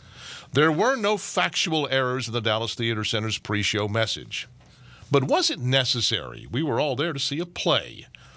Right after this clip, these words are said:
In another entertainment realm, the National Football League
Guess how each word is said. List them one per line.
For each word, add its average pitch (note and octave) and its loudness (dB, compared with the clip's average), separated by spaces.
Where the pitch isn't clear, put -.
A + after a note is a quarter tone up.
In A2 4
another C3+ 4
entertainment B2+ 0
realm, A#2+ 2
the C3 0
National G#2 -2
Football B2+ 0
League F3 -2